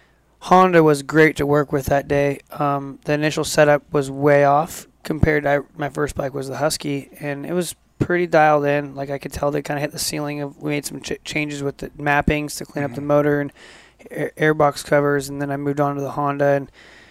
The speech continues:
Speaker 1: it was, it was off compared to, to compared to the Husky for me.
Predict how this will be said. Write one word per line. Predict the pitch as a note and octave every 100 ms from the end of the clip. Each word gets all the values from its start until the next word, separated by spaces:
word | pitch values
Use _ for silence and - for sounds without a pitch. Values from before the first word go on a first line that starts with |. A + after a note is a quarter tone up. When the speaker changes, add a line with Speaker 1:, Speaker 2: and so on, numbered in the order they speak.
| _ _ _ -
Speaker 1:
it | D#3+
was, | D#3 C#3+ C#3 -
it |
was | D#3 D3
off | D3 D#3 -
compared | D3+ D3 D3
to, | C#3+ C#3 _ -
to | -
compared | E3+ C#3+ C#3+ C#3+
to |
the | C#3+
Husky | D3+ - C#3+
for | - D3 C#3
me. | C#3 -